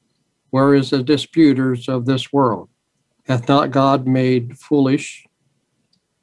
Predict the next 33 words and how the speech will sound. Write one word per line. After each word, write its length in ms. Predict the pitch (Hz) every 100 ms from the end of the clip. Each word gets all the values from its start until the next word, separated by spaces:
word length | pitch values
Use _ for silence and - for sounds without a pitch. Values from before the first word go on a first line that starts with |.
| _ _ _ _
the 100 | -
wisdom 500 | 120 131 127 127 131
of 120 | 127 120
the 100 | 123
world?" 420 | 127 135 143 156 _ _ _ _ _ _ _ _ _ _ _ _ -
Or 120 | 135
after 260 | 147 139 147
that, 280 | 147 143
"In 160 | 147 127
the 80 | 123
wisdom 400 | 143 139 127 131
of 160 | 123
God, 420 | - 160 123 113 - _ _ _ _ _ _ _ -
the 100 | 123
world 340 | 139 147 135
by 260 | 131 127 123
wisdom 720 | 117 165 143 120 117 113 113 _ _
knew 240 | 127 131 131
not 320 | 135 135 143
God. 340 | 131 120 92 - _ _ _ _ -
It 160 | 127 120
pleased 420 | - 160 151 -
God 420 | 139 123 113 120 _ _ _ _ -
by 160 | 127
the 100 | 123
foolishness 640 | 120 165 156 123 127 120 135
of 180 | 117
preaching 600 | - 175 165 127 120 123 -
to 120 | 127
save 420 | - 151 139 120
them 400 | 123 120 123 123 -
that 240 | 123 117
believe." 420 | 123 127 123 101